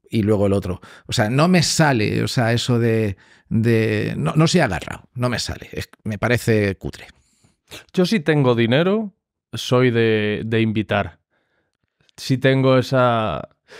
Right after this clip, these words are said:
Speaker 2: sobre todo si creo, si estoy con una persona que creo que está en una situación más, mm, ajustada.
Speaker 1: Pues,
Speaker 2: Inmediatamente
Speaker 1: eso por supuesto. Eh, a mí también me sale. También te digo, si veo que hay reciprocidad,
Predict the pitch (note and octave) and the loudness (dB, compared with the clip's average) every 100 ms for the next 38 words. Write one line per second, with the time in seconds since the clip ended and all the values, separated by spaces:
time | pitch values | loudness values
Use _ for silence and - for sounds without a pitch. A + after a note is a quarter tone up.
0 | - - E3 F3 E3 G#3+ A3 - D#3+ D3 | -12 0 2 2 0 0 0 0 -4 0
1 | F#3 G#3 G#3 G3+ - - C#3 - E3+ D#3+ | 2 4 2 0 -6 -2 0 2 0 0
2 | F3+ E3 D#3+ D3+ F3 E3 C#3+ A#2 C3+ C#3 | 0 0 0 0 0 0 -2 -2 2 2
3 | C3 A#2+ - C#3 B2+ A#2+ A#2+ A2+ A#2 B2 | 2 -2 0 0 2 2 0 -2 -2 -2
4 | - C3 B2 A#2+ B2 A#2 - - _ _ | 2 0 2 2 2 2 -4 -14 _ _
5 | - A#2+ A2+ D#2+ - G#2 F#2 - G#2+ G2+ | -14 -8 -6 -8 -8 -6 -6 -6 -6 -6
6 | F#2 - - - - B2+ A#2 B2+ C3 C3 | -6 -12 -20 -20 -6 0 2 4 4 2
7 | D3 D3 D3 C#3+ E3 - C3 - A#2 G2 | 2 2 4 4 2 2 0 2 -2 2
8 | A#2 - - F2 D#2 _ _ - _ _ | 0 0 -4 -6 -8 _ _ -20 _ _
9 | - A2+ A2 A2 G#2+ B2 B2+ B2+ B2+ B2 | -4 0 2 2 2 2 2 2 2 0
10 | - G2+ F2+ - - B2+ C#3+ E3 E3+ D3 | 0 -2 -2 -8 -2 0 2 2 4 2
11 | A2+ F#2+ E2+ _ _ - - C#3 D#3 E3+ | 2 0 -4 _ _ -4 0 4 4 4
12 | D#3 D3+ C3 - A#2+ A#2 F#2+ D#2+ C2+ | 2 2 0 -2 -2 -4 -2 -4 -6